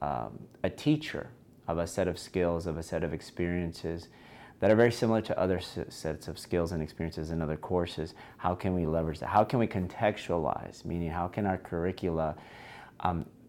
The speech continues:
fit the experiences of our students that they've had, that they're having now, and that they'll have in the future? And so that makes everything more real, you know. And so, you know, instructors that I talk about, one simple idea is that we s-, we, we stop talking about college-ready students,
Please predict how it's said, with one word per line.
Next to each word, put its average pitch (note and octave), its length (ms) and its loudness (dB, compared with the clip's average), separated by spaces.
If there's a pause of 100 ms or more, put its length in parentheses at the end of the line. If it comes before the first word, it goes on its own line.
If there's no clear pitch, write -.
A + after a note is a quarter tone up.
(160)
fit - 440 4
the A2 60 4
experiences G2 580 0
of E2 80 0
our D#2 120 4
students F2+ 580 -2
that E2+ 180 0
they've E2 200 2
had, A#2+ 600 6
that E2+ 140 -4
they're F2 100 2
having F#2 360 6
now, G2+ 260 6
and G#2+ 100 6
that - 120 2
they'll D#2+ 100 2
have E2+ 280 0
in D2+ 60 -2
the C#2+ 80 -6
future? - 540 -2 (640)
And E2+ 140 -2
so F#2 80 -2
that F2 140 4
makes F2+ 240 0
everything F2+ 340 0
more E2 180 0
real, D#2+ 580 4 (120)
you E2 100 -4
know. D2 160 -4 (320)
And E2+ 160 0
so, F#2 420 8 (440)
you F#2 60 -2
know, E2 220 2
instructors G#2 400 8
that G2+ 80 10
I F#2+ 120 10
talk F#2 220 6
about, F#2+ 260 10
one G2+ 160 8
simple G2 280 4
idea F#2 340 10
is D#3 100 6
that A#2+ 120 8
we A2+ 120 6
s-, - 200 -6
we, A2+ 200 0 (120)
we A2+ 80 4
stop B2+ 260 8
talking A2+ 340 8
about G2 400 10 (800)
college-ready G#2 560 8
students, - 640 0